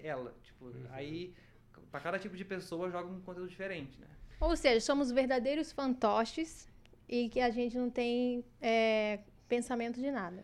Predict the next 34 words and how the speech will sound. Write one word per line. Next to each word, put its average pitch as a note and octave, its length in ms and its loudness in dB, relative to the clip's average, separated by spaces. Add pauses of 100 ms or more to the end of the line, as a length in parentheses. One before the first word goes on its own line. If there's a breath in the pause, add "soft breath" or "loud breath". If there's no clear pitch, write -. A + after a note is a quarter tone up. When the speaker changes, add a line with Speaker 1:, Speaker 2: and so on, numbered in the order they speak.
(160)
Speaker 3:
Não A3 100 2
é A#3 60 6
isso A#3+ 140 2
Speaker 2:
É, - 20 2
Speaker 3:
não, E4 140 4
Speaker 2:
é, E4+ 40 0
Speaker 3:
Rodrigo? A3+ 300 -2 (160)
Speaker 2:
é, B3 280 -8
é - 20 -2
porque, A3+ 320 -4
assim, G3+ 320 0
ó, C3 160 2
é, A#2 400 -4
a B2+ 100 -2
gente D3+ 340 -2
acha, C#3+ 400 -2
né, A#2+ 280 -8
que, B2 360 -8 (920)
que D3+ 100 -8
o D#3 60 -8
pior, B2 840 2
né, G#2+ 320 -4 (340)
é G#2 80 -8
uma A#2 180 -2
bomba B2+ 340 -2
atômica, A2 600 -4
né? G2+ 180 -16 (140)
O G2 180 -8
Elon B2 180 -4
Musk, D3+ 280 -8
ele C3+ 120 -8
falou F#2 300 -12
isso, - 260 -20
né? - 100 -20